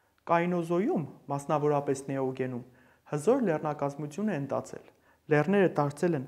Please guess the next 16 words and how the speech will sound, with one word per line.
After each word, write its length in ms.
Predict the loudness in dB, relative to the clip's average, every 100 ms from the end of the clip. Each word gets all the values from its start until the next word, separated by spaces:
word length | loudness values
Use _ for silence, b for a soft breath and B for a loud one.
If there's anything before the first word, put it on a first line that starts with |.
| 0
ավելի 360 | 2 2 0
բարձր, 500 | 4 6 6 4 0 0 B B B _ -6
իսկ 300 | -6 -8 -20 _
հովիտները՝ 640 | 0 0 -4 -4 -2 -4 -4
ավելի 400 | -2 -2 -2 -4 -8 -12
խորը։ 360 | 2 4 4 -4 -18 b b b b -2
Երկրաբանական 800 | 0 4 4 6 4 4 2 2
բոլոր 300 | 2 2 0
գործընթացների 880 | -2 -6 -8 -4 -4 -4 -6 -6 -6 -8 B B -4
և 180 | -2
հողմահարման 680 | 0 0 0 0 0 0 -2
շնորհիվ 480 | -4 -6 -4 -4 -4
էլ 140 | -6 B B B B
Հայաստանի 520 | 0 0 2 0 2
Հանրապետության 680 | 4 4 2 -2 -2 -4 0
տարածքը 500 | 2 2 0 -4